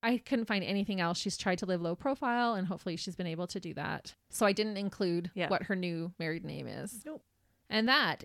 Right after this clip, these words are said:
Speaker 1: is the complicated and multifaceted story of a young girl manipulated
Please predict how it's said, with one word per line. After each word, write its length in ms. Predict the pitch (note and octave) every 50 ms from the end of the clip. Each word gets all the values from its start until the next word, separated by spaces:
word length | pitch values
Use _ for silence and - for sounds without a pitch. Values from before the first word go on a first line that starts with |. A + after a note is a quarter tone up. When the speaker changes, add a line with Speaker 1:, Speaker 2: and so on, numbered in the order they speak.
| - -
Speaker 1:
is 220 | - A3 A3 F#3+
the 140 | - G#3+ F#3+
complicated 840 | - - G3 G#3+ A3+ - D4 - - D4 C4 C4 B3+ D4+ F4 G4 - -
and 180 | - G#3 G3 G3
multifaceted 960 | G3+ G#3+ D4 - - E4+ - - A#3 A3 C4 F4 - - F#3+ F3+ F#3 E3+ F3+
story 640 | - - - A3+ A#3+ A#3 F#3+ F3 E3+ F#3 A3 A#3+ - - -
of 100 | F#3+ F#3+
a 80 | F#3 G3
young 280 | F3+ F#3+ F#3 A3 A#3
girl 280 | B3 - A#3 G3+ F3+ F3+
manipulated 800 | F3+ F#3 F#3 G3+ B3 E4+ - - A3 F3+ E3 E3 D3+ D#3+ E3 E3+